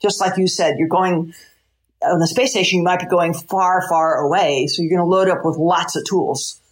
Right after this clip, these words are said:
And so you'll see the spa-, spacewalkers' arms are,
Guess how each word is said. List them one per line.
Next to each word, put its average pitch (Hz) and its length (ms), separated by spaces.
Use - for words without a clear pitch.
And 175 140
so 185 140
you'll 180 220
see 180 420
the 185 60
spa-, - 400
spacewalkers' 185 880
arms 175 500
are, 160 300